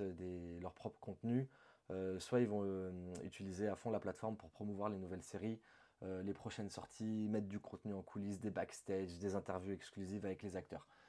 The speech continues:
Donc automatiquement, euh, ben, quand, euh, il y a une personne dont on est pseudo-fan ou qu'on a bien kiffé sur une série, et cetera, qui apparaît sur notre écran,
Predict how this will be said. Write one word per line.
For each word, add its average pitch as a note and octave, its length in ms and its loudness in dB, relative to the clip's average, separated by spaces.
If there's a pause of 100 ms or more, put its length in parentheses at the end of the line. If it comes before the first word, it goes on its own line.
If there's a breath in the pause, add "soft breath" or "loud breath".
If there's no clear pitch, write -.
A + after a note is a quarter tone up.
(240 loud breath)
Donc B2 140 -2
automatiquement, A#2+ 720 4
euh, G2+ 60 2
ben, F2 580 -2
quand, G#2 240 -6
euh, F#2+ 160 0
il F#2 40 -4
y F#2+ 80 -2
a G2 80 -2
une G2 140 -4
personne G2+ 340 -4
dont F#2 160 -8
on G2 140 -4
est F2+ 120 -6
pseudo-fan G#2+ 640 -2 (300 loud breath)
ou B2 200 8
qu'on A#2+ 180 2
a G2+ 40 4
bien G#2+ 160 4
kiffé - 280 -4
sur G2+ 160 -4
une G2+ 100 -2
série, G#2 260 -2
et F#2 60 -2
cetera, G#2+ 400 -4 (440 loud breath)
qui C3 60 4
apparaît G#2+ 260 4
sur G#2 140 -4
notre G#2 220 -2
écran, A#2+ 320 4